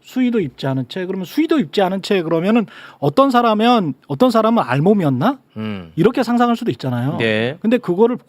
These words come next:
Speaker 1: 보호해주기 위해서 수-, 뭐 속옷 차림이라고 했다면
Speaker 2: 네.
Speaker 1: 그건 오히려 보호해주는 차원이고
Speaker 2: 그렇습니다.
Speaker 1: 사실적으로 묘사를 해서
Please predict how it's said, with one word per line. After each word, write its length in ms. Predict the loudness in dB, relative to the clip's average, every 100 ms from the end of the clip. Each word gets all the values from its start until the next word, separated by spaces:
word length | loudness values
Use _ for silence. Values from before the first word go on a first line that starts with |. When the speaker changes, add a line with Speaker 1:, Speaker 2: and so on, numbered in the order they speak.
| _
Speaker 1:
보호해주기 680 | -2 2 4 2 -2 -4 -2
위해서 280 | -2 -2 -6
수-, 140 | -10 -20 _ _
뭐 160 | -8 -6
속옷 300 | -2 -2 -2
차림이라고 520 | 0 -2 -2 -4 -4
했다면 640 | -4 -2 -2 2 2 0 0
Speaker 2:
네. 500 | 0 2 0 -4 -6
Speaker 1:
그건 220 | 0 2
오히려 300 | 2 2 2
보호해주는 800 | 0 2 2 4 2 0 -4 -6
차원이고 600 | -6 -6 -4 -6 -8 -10 -4
Speaker 2:
그렇습니다. 680 | -2 -2 -6 -6 -6 -8
Speaker 1:
사실적으로 1500 | -2 0 0 -2 0 0 2 2 2 2 2 2 4 4 2 -2 _ _ _ 0
묘사를 480 | 2 4 2 4 2
해서 580 | -2 0 2 2 0